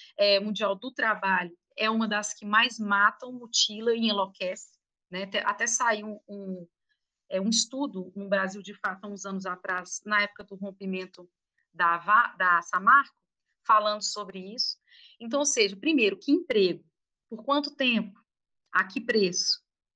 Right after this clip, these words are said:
Né? Então, assim, quando a gente tá falando da minera-, da educação problematizadora, é importante a gente também problematizar os discursos que a mineração traz. E um deles é esse: é emprego, é desenvolvimento, é desenvolvimento pra quem?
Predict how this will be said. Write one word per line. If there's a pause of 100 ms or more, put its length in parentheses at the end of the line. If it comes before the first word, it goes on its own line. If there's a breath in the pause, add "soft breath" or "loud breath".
Né? (360 loud breath)
Então,
assim,
quando
a
gente
tá
falando
da
minera-,
da (200)
educação
problematizadora, (160)
é
importante
a
gente
também
problematizar
os
discursos
que
a
mineração
traz. (540)
E
um
deles
é
esse:
é
emprego, (280 loud breath)
é
desenvolvimento,
é
desenvolvimento
pra (100)
quem?